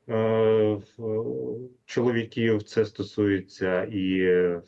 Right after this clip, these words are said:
власне, можливості виїзду за кордон, е, тим, хто має відстрочку, з-, багатодітним, в кого, в кого є, е, до прикладу, дружина з інвалідністю або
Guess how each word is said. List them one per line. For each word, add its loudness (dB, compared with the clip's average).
власне, -2
можливості 0
виїзду -2
за 0
кордон, 2
е, -4
тим, 2
хто 0
має 2
відстрочку, -2
з-, 0
багатодітним, 0
в -16
кого, 2
в -10
кого 0
є, 0
е, 0
до -2
прикладу, -2
дружина 2
з 0
інвалідністю 2
або 0